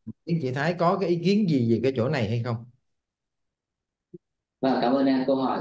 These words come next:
Speaker 2: của, à, rất là quan trọng của giáo sư Trương Quang Bình. Thì liên quan đến khuyến cáo của E S C thì họ vẫn có một khuyến cáo gọi là mặc định. Trong trường hợp mà thông thường thì chúng ta vẫn dùng một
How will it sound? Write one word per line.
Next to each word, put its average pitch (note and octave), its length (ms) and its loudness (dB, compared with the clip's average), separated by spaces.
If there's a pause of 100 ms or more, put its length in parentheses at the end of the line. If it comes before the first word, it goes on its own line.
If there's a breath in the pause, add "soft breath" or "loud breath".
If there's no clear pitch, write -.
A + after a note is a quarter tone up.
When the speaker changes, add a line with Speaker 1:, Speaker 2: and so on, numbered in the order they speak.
Speaker 2:
của, F#2+ 140 -4 (460)
à, F2+ 80 -6 (440)
rất D3+ 80 0
là D#3 120 2
quan C3 160 0
trọng C3 200 -2
của A2 60 -4
giáo A2+ 140 -2
sư C3+ 200 0
Trương C3 120 0
Quang B2+ 140 2
Bình. G#2+ 240 -2 (560)
Thì A#2+ 200 -2
liên C#3+ 220 0
quan C#3+ 120 0
đến B2 140 -2
khuyến C3 180 0
cáo A#2 260 -4
của A2 160 2
E C#3+ 120 0
S - 80 -6
C - 20 -2
thì C3 280 0
họ G#2+ 200 -6
vẫn C#3+ 400 -4 (580)
có B2 100 0
một C#3+ 160 2
khuyến A#2+ 200 2
cáo A2+ 180 -4
gọi B2 180 -4
là A2+ 260 -6
mặc C3 180 -2
định. F3 320 -2 (680)
Trong F3+ 160 0
trường C3+ 100 0
hợp B2+ 120 2
mà A2+ 180 0
thông F3 200 2
thường C#3+ 240 2
thì A2 80 -2
chúng B2 120 -6
ta C3+ 220 -2
vẫn - 300 -4
dùng C3 260 2
một G#2+ 60 -4